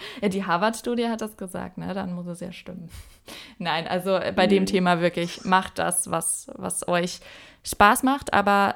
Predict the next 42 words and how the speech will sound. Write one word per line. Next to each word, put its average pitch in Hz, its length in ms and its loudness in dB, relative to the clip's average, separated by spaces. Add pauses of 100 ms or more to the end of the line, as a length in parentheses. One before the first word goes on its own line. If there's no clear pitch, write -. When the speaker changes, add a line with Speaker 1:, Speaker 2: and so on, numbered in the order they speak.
Speaker 1:
seid 208 420 0
euch 233 520 -4
gewiss, 220 640 -4 (480)
ihr 196 160 2
könnt 220 720 0
damit 190 380 0
Muskeln 214 380 -4
aufbauen, 202 720 0
vital 196 400 0
sein, 190 320 -2
fit 214 260 -8
sein 202 460 -4
und 185 420 -6
das - 180 -6
heißt 185 240 -4
nicht, 185 260 -6
dass 180 140 -10
man, 180 280 -6 (420)
äh, 180 160 -4
nur 180 140 -2
Muskeln 180 400 -6
aufbaut, 185 480 -4
wenn 175 120 -4
man 180 200 -4
zum 185 100 -12
Beispiel 185 340 -6
Gewichte 208 400 -4
stemmt 185 480 -6
oder 185 240 -2
sich 180 220 -10
zu - 120 -8
irgendwas 185 800 -4
zwingt, 185 460 -6
nur 175 200 -6
weil 175 420 -4
man 226 220 6
in 226 100 6
der 214 140 6
Zeitschrift 185 400 -2
gesehen 180 320 -2
hat, 185 120 -6
dass 180 260 -6